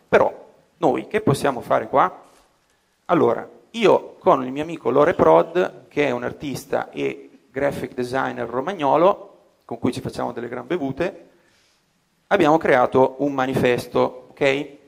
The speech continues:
Questo manifesto cerca di fare quello che, secondo me, c'è bisogno di fare adesso, e cioè focalizzare l'attenzione sul problema e sulla soluzione,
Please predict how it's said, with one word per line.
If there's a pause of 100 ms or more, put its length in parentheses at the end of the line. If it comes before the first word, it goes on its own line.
(800)
Questo
manifesto (800)
cerca
di
fare
quello
che,
secondo
me, (600)
c'è
bisogno
di
fare
adesso,
e
cioè
focalizzare
l'attenzione (440)
sul
problema
e
sulla
soluzione,